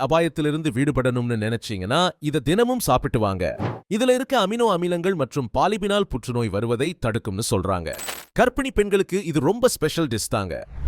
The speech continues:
முளைகட்டிய பச்சை பயறுல உள்ள பொட்டாசியம், மெக்னீசியம், தாமிரம் மற்றும் இரும்புச்சத்து ரத்த சோகையை சமாளிக்க உதவி செஞ்சு உங்களை எப்பவுமே ஆக்டிவா வச்சுக்குங்க. இன்னும் முடியலங்க, இப்போதான் நம்ம முக்கியமான விஷயத்துக்கே வர்றோம். இந்த முளைகட்டிய பயறு டி என் ஏ ஹீலர்னு சொல்றாங்க.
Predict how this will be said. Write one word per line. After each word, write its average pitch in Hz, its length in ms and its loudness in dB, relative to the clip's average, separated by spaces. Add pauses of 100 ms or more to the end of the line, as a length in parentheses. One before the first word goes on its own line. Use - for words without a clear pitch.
(100)
முளைகட்டிய 240 560 4
பச்சை 202 360 0
பயறுல 185 340 0
உள்ள 139 180 2 (120)
பொட்டாசியம், 165 560 2 (100)
மெக்னீசியம், 190 600 -2
தாமிரம் 214 460 2 (300)
மற்றும் 208 260 0
இரும்புச்சத்து 226 520 0
ரத்த 180 280 0
சோகையை 160 420 0
சமாளிக்க 143 420 0
உதவி 127 300 0
செஞ்சு 110 280 -2 (340)
உங்களை 117 240 0 (140)
எப்பவுமே 247 340 4 (100)
ஆக்டிவா 156 400 0
வச்சுக்குங்க. 87 400 -6 (480)
இன்னும் 214 240 2
முடியலங்க, 107 420 0 (380)
இப்போதான் 226 420 4
நம்ம 214 200 2
முக்கியமான 220 460 0
விஷயத்துக்கே 123 500 -2
வர்றோம். 90 300 0 (340)
இந்த 175 120 2
முளைகட்டிய 214 560 2 (100)
பயறு 220 280 4
டி 113 180 0
என் 107 140 0
ஏ 87 80 -2
ஹீலர்னு 98 460 0
சொல்றாங்க. 90 460 0